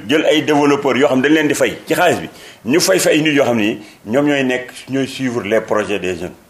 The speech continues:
di leen encadrer, di leen teg ci yoon. Boo dee def volaille, nee naa la, booy def volaille, ñu boole la ak un gars du génie militaire, mu ñëw seet yow ginaar yi fan nga koy defee, naka nga koy defee. Gis nga, boo defee benn bande, ñaari bande, ñetti bande,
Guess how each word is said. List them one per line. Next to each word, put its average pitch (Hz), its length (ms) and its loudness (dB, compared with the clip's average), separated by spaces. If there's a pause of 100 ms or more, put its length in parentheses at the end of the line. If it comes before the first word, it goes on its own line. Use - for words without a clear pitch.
(360)
di 127 120 -2
leen 135 200 0
encadrer, 120 520 0 (320)
di 117 140 -4
leen 135 160 0
teg 120 180 -2
ci 123 100 -10
yoon. 107 200 2 (320)
Boo 120 240 0
dee 139 160 2
def 131 200 0
volaille, 113 300 2
nee 110 140 0
naa 110 160 0
la, 101 80 0
booy 113 180 2
def 110 140 0
volaille, 98 280 0 (440)
ñu 113 160 -2
boole 120 220 2
la 117 80 2
ak 101 160 -4
un 110 120 2
gars 107 140 2
du 95 100 -4
génie 110 200 -2
militaire, 104 380 -2 (300)
mu 113 120 -4
ñëw 131 140 2
seet 120 200 0
yow 113 160 0
ginaar 117 240 -2
yi 90 100 -4
fan 127 180 -4
nga 123 100 0
koy 117 140 2
defee, 90 240 -4 (460)
naka 139 240 -4
nga 143 60 -2
koy 135 200 0
defee. 113 220 -2 (200)
Gis 135 80 -4
nga, 156 80 2
boo 160 120 4
defee 160 200 2
benn 147 240 2
bande, 104 260 0 (300)
ñaari 143 360 2
bande, 107 240 0
ñetti 160 260 0
bande, 117 240 0